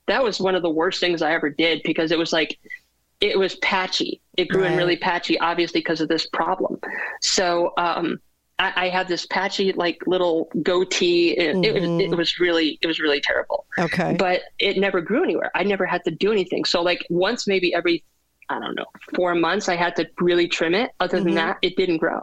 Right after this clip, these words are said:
Speaker 2: So you looked, you, you would have looked like a man to me. I mean, I would have passed you on the street thinking that you were a man, and you lived as a man. We're gonna go to a break in about thirty seconds, but you lived as a man for how long?
Speaker 1: Uh, basically forty years.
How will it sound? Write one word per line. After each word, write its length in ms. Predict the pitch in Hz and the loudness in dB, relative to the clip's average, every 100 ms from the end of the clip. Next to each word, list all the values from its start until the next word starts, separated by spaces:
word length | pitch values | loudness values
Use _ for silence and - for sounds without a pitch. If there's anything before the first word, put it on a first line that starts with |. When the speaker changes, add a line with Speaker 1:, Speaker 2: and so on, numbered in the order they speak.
| - | -6
Speaker 2:
So 160 | - 226 | -2 2
you 220 | 214 220 | 2 2
looked, 380 | 208 247 254 233 | 2 0 -2 -4
you, 440 | - 208 208 202 - | -2 0 2 2 0
you 180 | 190 208 | 0 2
would 100 | 220 | 2
have 100 | 190 | 2
looked 220 | 220 226 | 0 2
like 200 | 233 220 | 0 2
a 40 | 214 | 2
man 420 | 202 185 175 170 | 2 2 2 2
to 120 | - | 2
me. 340 | 160 135 151 202 - - | 2 2 0 -2 -8 -4
I 60 | 202 | -2
mean, 140 | 214 | 0
I 60 | 226 | 2
would 120 | 226 | 0
have 60 | 220 | 0
passed 240 | 254 247 | 0 2
you 60 | 247 | 2
on 60 | |
the 60 | 214 | 2
street 260 | - 196 | 0 0
thinking 300 | 170 190 208 196 | 0 0 0 0
that 100 | 180 | 2
you 100 | 170 | 2
were 120 | 170 | 2
a 40 | 175 | 2
man, 260 | 185 160 | 0 0
and 120 | 165 | 2
you 100 | 202 | 2
lived 280 | 220 233 214 | 2 0 0
as 180 | - 196 | 0 0
a 80 | 196 | 2
man. 440 | 190 185 185 185 - - - | 2 2 0 0 -4 -10 -6
We're 80 | 202 | -2
gonna 120 | 220 | 0
go 120 | 226 | 0
to 80 | 214 | 2
a 60 | 196 | 2
break 220 | 196 185 | 0 2
in 60 | 190 | 0
about 160 | 165 | 0
thirty 160 | 190 180 | 0 2
seconds, 260 | 185 165 156 | 0 0 0
but 140 | 165 | -2
you 300 | - 180 220 | -2 0 2
lived 280 | 208 247 220 | 2 0 0
as 100 | 208 | 0
a 60 | |
man 220 | 202 180 170 | 0 0 0
for 120 | 175 | -2
how 160 | 170 165 | 0 0
long? 280 | 165 180 - _ _ _ _ _ _ _ - - - - | 0 -2 -6 _ _ _ _ _ _ _ -10 -8 -6 -4
Speaker 1:
Uh, 280 | 214 196 185 | -2 -2 -2
basically 440 | 196 285 381 294 | -2 0 -2 -2
forty 320 | 196 - 214 180 | -2 -2 0 0
years. 440 | 185 190 - - | 0 -2 -4 -10